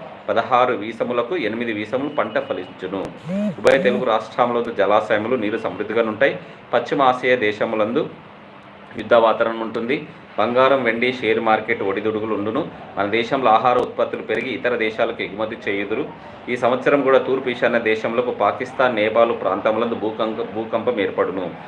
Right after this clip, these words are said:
ముందు జాగ్రత్త చర్యలు తీసుకున్నట్టు మంచిది. పశుపాలకులు, ఆ, వి-, విడిపించువాడు, ఆ, పాడి పస్-, పరిశ్రమ బాగుంటుంది.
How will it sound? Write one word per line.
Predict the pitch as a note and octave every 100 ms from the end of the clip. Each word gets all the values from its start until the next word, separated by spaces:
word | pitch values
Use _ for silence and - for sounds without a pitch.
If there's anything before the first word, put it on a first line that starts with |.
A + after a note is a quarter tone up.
| - - -
ముందు | A#2+ C#3
జాగ్రత్త | B2 A#2+ B2 - B2 A2+
చర్యలు | A2+ B2+
తీసుకున్నట్టు | A2 G#2+ A#2 A2+ C#3
మంచిది. | G2 F#2+ G2 F#2 - - - - - - - - - - - - A#2
పశుపాలకులు, | A2 - C3 C3 B2+ B2+ B2+ B2+ - - - -
ఆ, | G#2+ G#2 G2+ G2 G2+ - -
వి-, | A2 -
విడిపించువాడు, | B2 C3+ B2+ B2+ A#2+ A#2 D3 - - - - -
ఆ, | - - - - - - -
పాడి | G#2 B2+
పస్-, | C#3 C3 B2 - B2+
పరిశ్రమ | A#2 B2+ B2+
బాగుంటుంది. | G#2 G2 G2 G#2 G#2 A2+ D#3+